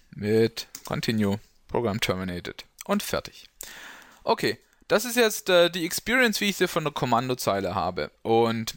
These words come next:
alle, die jetzt keine Visual Studio Pro oder höhere Edition haben, um mit den Node J S Tools arbeiten zu können für Node-, äh, für Visual Studio, können auch auf dieser Ebene den Kurs, äh, mitverfolgen. Sprich, wir benutzen Texteditor oder Webmatrix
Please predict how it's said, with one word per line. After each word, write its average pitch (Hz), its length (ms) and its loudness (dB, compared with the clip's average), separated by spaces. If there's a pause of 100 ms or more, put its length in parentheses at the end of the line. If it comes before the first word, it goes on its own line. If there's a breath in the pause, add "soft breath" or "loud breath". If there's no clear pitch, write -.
(160)
alle, 135 240 2
die 127 100 2
jetzt 120 300 2
keine 110 640 0
Visual 131 220 -2
Studio 123 260 -2
Pro 147 300 2
oder 92 420 2 (140)
höhere 151 320 2
Edition 127 420 -2
haben, 113 300 2
um 113 160 -6
mit 110 120 -4
den 98 260 -4
Node 117 260 -2
J - 60 -6
S 165 220 0
Tools 156 420 0 (360 loud breath)
arbeiten 120 400 2
zu 127 100 -14
können 120 240 -6
für 127 140 -4
Node-, 113 320 -2
äh, 101 80 -2
für 113 240 0
Visual 110 180 -2
Studio, 190 380 0 (240 loud breath)
können 180 300 0
auch 135 140 2
auf 131 120 -4
dieser 151 300 -2
Ebene 117 260 0
den 104 140 -4
Kurs, - 400 0
äh, 107 360 0 (160)
mitverfolgen. 98 920 -2
Sprich, - 320 -2
wir 110 160 2
benutzen 110 380 -8
Texteditor 160 680 0 (340 loud breath)
oder 107 240 2
Webmatrix 131 720 -2